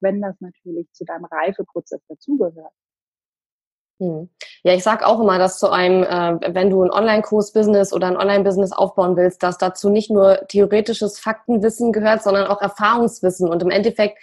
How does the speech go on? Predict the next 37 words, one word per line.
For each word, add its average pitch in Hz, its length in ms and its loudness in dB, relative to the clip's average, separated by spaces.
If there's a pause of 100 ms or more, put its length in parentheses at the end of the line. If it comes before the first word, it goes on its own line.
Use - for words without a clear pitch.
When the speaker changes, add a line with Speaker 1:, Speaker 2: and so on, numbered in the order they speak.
(440)
Speaker 2:
finde 220 220 4
ich - 240 0
auch, 226 160 2
dass 208 260 0
das 220 260 -2
auch 220 280 0 (260)
das 202 140 -6
Erfahrungswissen, 214 640 0
also 185 180 0
je 190 120 2
mehr 214 160 4
Erfahrung 220 560 0
jemand 208 340 2
hat 220 200 0
in 196 100 0
einem 196 240 0
bestimmten 226 380 -2
spezifischen 214 600 -2
Bereich, 202 340 0
desto 196 260 -4
teurer 233 340 0
muss 214 180 -2
der - 140 0
eigentlich 208 280 0
auch 185 120 -4
werden 262 260 0
mit 220 140 0
seinen 202 200 0
Preisen, 240 440 -2
weil 185 180 2
man 196 160 2
dann 226 200 -2
sagen 240 260 0
kann, 240 200 -2
"Ey, 202 240 2 (280)
die 262 80 2
Erfahrung, 247 640 2